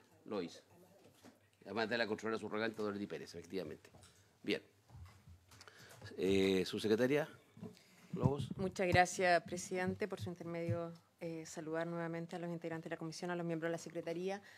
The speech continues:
Speaker 2: a quienes nos acompañan vía telemáticamente, que han sido invitados a este proyecto. Como usted bien recordaba, presidente, nosotros presentamos este proyecto en abril de este año, que tiene por objeto, ustedes saben que hoy día el, el cai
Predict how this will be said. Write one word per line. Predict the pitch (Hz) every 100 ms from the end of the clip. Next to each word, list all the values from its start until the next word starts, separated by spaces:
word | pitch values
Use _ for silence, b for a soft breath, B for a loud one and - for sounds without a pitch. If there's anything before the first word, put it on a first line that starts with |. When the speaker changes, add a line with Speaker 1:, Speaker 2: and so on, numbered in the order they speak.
| B
Speaker 2:
a | 175
quienes | 190 185
nos | 185 190
acompañan | 175 180 170 190 185 190 185 175
vía | 180 175
telemáticamente, | 170 170 175 175 180 180 180 185 185
que | 180
han |
sido | 170 180
invitados | 175 170 180
a | 180
este | 180
proyecto. | 180 175 185 190
Como | 185 185
usted | - 175
bien | 180 175
recordaba, | 175 170 165 170
presidente, | 175 175 185 180 196 208 B B B
nosotros | - 170 190 196
presentamos | 190 185 175 190 196 208
este | 202 208
proyecto | 190 185 190 190 202 196
en |
abril | 185 170 175
de | 185
este | - 220
año, | 220 220 233
que | 196
tiene | 185 185
por | 185
objeto, | - - 196 202 226 B B B
ustedes | - 202 190
saben | 196 214
que | 208
hoy | 190
día | 175 202 208 226 -
el, | 180 175 175 - _ _ _ _ _
el | 185 170 165
cai | 202 190 208